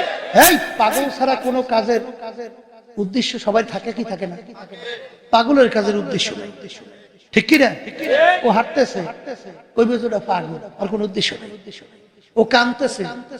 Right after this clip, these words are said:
এ কইলো ওটা পাগল, আর কান্নার কোনো উদ্দে-, উদ্দেশ্য নাই।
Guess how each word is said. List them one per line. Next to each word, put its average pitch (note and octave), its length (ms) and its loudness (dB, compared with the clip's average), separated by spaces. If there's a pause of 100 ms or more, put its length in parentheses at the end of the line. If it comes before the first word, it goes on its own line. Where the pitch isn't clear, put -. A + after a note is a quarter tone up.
(600)
এ A#3+ 80 6
কইলো B3+ 200 6
ওটা A#3+ 140 4
পাগল, G#3 320 2
আর G#3+ 640 -10
কান্নার A3+ 340 2
কোনো A#3+ 200 4
উদ্দে-, A#3+ 320 2
উদ্দেশ্য G#3 360 0
নাই। D3 180 -8